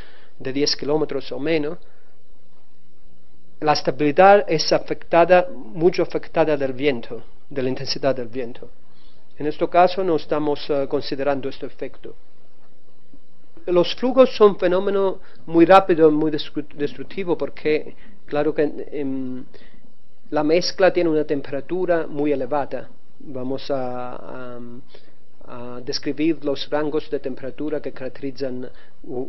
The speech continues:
un flujo en el, ah, diagrama, en el próximo diagrama. Y también son rápidos porque, por el proceso de fluidización. La fluidización, tenemos fluidización basal,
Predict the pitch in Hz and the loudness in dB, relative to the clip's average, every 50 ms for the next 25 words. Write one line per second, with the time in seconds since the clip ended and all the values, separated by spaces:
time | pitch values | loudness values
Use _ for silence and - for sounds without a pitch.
0 | - 131 117 113 - - 156 151 143 - - 127 120 - - 127 123 123 127 123 | -4 -4 -4 -4 -4 -2 -2 -2 -2 -2 -4 -4 -4 -4 -4 -4 -4 -4 -4 -4
1 | 120 123 120 120 120 120 120 120 120 120 - 127 120 127 127 123 139 131 135 - | -4 -4 -4 -4 -6 -6 -6 -6 -4 -4 -4 -4 -4 -4 -4 -4 -4 -4 -4 -4
2 | - 139 - 151 139 127 120 120 123 127 139 131 120 113 113 120 - - - - | -4 -4 -4 -4 -4 -4 -4 -4 -2 -2 -4 -4 -4 -4 -4 -6 -6 -6 -6 -6
3 | - - - - - - - - - - - - 185 185 175 - - 160 165 180 | -6 -6 -6 -6 -6 -6 -6 -6 -6 -4 0 2 4 4 4 2 0 -2 0 2
4 | 220 240 226 - - - 202 190 175 165 151 180 208 214 240 233 220 214 202 - | 2 2 2 2 2 2 2 2 2 4 6 6 6 6 6 4 4 4 4 2
5 | 165 - - - 175 180 175 - - - - 170 165 170 156 - - 160 147 - | -2 -2 -2 0 0 0 0 0 -2 -2 0 2 2 2 0 -2 -2 -4 -2 0
6 | - 196 196 - - 196 170 160 147 - - 156 151 147 127 131 131 120 135 123 | 0 0 0 0 0 0 2 0 0 0 -2 -2 -2 -2 -2 -4 -4 -4 -2 -2
7 | - - - 156 135 113 110 110 110 - - - - - - - - - - - | -2 -2 -2 -2 -2 -2 -4 -4 -4 -6 -6 -6 -6 -6 -6 -6 -6 -6 -6 -6
8 | - - - - - - - - - - - - - - - 160 151 - - 175 | -6 -6 -6 -6 -6 -6 -6 -6 -6 -6 -6 -6 -6 -2 0 0 0 2 2 2
9 | 160 143 139 143 139 156 165 160 - - 220 233 214 208 190 180 175 170 160 160 | 2 2 0 -2 0 0 2 2 4 2 2 2 2 0 0 0 0 2 2 2
10 | 156 - - - - 165 151 165 165 165 147 143 160 156 - 208 208 214 190 160 | 2 2 0 -4 -2 -2 0 0 0 0 0 0 0 0 2 2 0 2 2 0
11 | 170 156 - - 190 180 147 139 160 202 202 | 0 0 2 2 2 2 2 0 -2 -2 -4